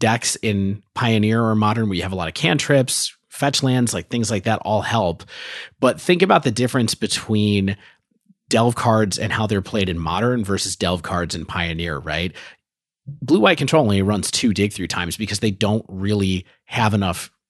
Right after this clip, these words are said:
gas to be able to pay for that delve cost on it. Don't you think they would love to run four dig through time? They definitely would if they would have the cards in the graveyard, but they just, they just don't. So part of the tricky thing here is making sure that you have cards that fill the graveyard. Now,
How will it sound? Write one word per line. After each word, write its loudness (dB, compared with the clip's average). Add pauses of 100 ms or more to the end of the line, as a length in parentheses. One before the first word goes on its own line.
(100)
gas 0
to -8
be -2
able -4
to -10
pay -2
for -2
that -4
delve -4
cost -6
on -6
it. -6 (320)
Don't -4
you 2
think 2
they 6
would 2
love -2
to 2
run 4
four 2 (220)
dig 0
through 0
time? 4
They 2
definitely 0
would 4
if 2
they 0
would -4
have -4
the -4
cards -2
in -6
the -6
graveyard, -6
but -12
they -8
just, -10
they -8
just -8
don't. -6 (580)
So 4 (680)
part 6
of 4
the 4
tricky 0
thing 0
here 2
is -4
making 0
sure 0
that 0
you -2
have -2
cards -2
that -6
fill -4
the -2
graveyard. -4
Now, -2